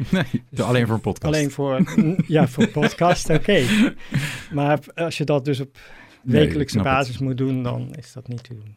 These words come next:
Speaker 1: Nee.
Speaker 2: Nee.
Speaker 1: Eh, even terug nog naar die, wat je in de brief vertelde, want dat, eh, eh, dat,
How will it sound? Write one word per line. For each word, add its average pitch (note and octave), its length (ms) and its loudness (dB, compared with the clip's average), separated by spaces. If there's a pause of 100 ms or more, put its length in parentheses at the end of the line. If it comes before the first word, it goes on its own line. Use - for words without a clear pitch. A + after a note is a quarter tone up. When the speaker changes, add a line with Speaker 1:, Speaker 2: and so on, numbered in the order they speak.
(160)
Speaker 1:
Nee. G2+ 280 -2 (220)
Speaker 2:
Nee. G#2+ 180 -18 (160)
Speaker 1:
Eh, B2+ 220 0 (1120)
even D3+ 160 -2
terug D#3+ 160 -6
nog D3+ 120 0
naar D3 140 2
die, A#2 200 0
wat B2 160 -2
je C3 80 -4
in A#2 40 0
de A#2+ 120 0
brief C#3 100 -2
vertelde, G2 300 -4
want F#2+ 120 -4
dat, A#2 180 -6
eh, G2 260 -4 (340)
eh, G2+ 400 -4
dat, G#2 180 -6